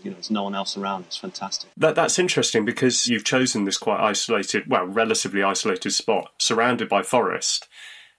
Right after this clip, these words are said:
Speaker 2: and that, that comes with consequences as well as with benefits, I guess.
Speaker 1: Yeah, yeah, totally. I mean, I had no idea what I was getting myself into.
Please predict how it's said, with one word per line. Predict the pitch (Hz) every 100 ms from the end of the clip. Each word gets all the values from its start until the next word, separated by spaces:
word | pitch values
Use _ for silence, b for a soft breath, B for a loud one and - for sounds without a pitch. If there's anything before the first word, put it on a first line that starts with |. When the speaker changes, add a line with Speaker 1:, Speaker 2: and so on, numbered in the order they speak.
| _
Speaker 2:
and | - 107 107 107 110 113 113 110 110 - - - - - -
that, | 120 117 - 113
that | 117 -
comes | - 123 117 113 -
with | 110 -
consequences | 135 123 - 101 - - 104
as | 104
well | 113 104
as | 101 110
with | 104 101 -
benefits, | - 117 110 - -
I | -
guess. | - - - -
Speaker 1:
Yeah, | 123 135 117
yeah, | 143 131
totally. | 117 139 131 110
I |
mean, | 110 110 110
I | 139
had | 160 131
no | 127
idea | 113 113 107
what | 107
I | 104
was | 101
getting | 107 101
myself | 101 - 98 95
into. | 98 92 -